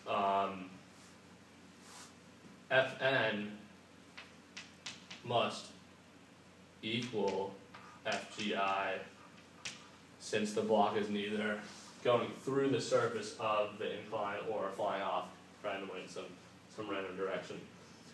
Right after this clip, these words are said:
So F N equals M G cosine theta.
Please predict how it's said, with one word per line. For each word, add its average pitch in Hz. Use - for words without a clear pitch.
So 104
F 113
N 107
equals 92
M 107
G 101
cosine 92
theta. -